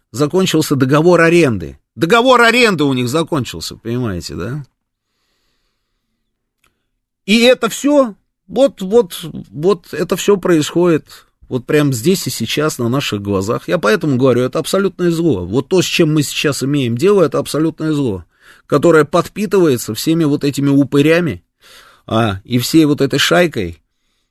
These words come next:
которая постоянно, постоянно занимается ровно тем же самым.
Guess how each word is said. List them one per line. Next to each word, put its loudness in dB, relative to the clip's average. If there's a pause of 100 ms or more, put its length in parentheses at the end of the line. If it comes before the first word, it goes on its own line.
(120)
которая 4
постоянно, 2 (100)
постоянно 0
занимается 0
ровно 2
тем 0
же -2
самым. -8